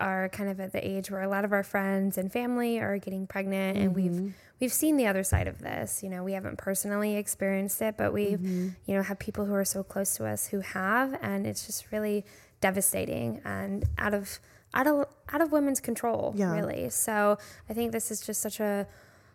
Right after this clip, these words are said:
Speaker 1: wonderful organization and awareness to really bring light to that, and
Speaker 2: Yeah.
Speaker 1: so that these women don't feel so alone or feel
Speaker 2: Mm-hmm.
Speaker 1: stigmatized or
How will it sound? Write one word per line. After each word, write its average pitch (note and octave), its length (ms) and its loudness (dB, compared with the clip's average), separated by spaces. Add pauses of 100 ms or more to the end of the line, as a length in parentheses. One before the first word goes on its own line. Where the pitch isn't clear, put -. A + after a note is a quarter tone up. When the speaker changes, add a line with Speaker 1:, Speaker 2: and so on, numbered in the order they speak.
(160)
Speaker 1:
wonderful C4 480 4
organization A3+ 800 2
and G#3 160 0
awareness G3 640 -4
to G#3+ 100 -12
really G#3 240 -6
bring G3 300 -6
light G3 220 -4
to - 140 -4
that, B3+ 360 2
and - 160 2
Speaker 2:
Yeah. E3 140 4
Speaker 1:
so E3 300 -2
that G#3 160 -6
these A3 200 -6
women A3 220 0
don't A3 180 -2
feel G#3 180 -4
so G3+ 240 0
alone F#3+ 460 2
or G#3 120 -2
feel F#3+ 180 0
Speaker 2:
Mm-hmm. F#3 140 2
Speaker 1:
stigmatized G3+ 800 0
or F#3+ 240 2